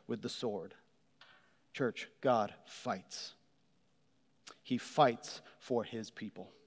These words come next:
And again, what we're gonna see in this chapter is what happens when God fights your battles. And we're gonna see four things. When God fights your battles,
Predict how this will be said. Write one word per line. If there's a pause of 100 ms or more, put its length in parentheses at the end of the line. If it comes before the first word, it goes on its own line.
(1200)
And
again,
what
we're
gonna
see
in
this
chapter (320)
is
what
happens
when
God
fights
your
battles. (1200)
And
we're
gonna
see
four
things. (1400)
When
God
fights
your
battles,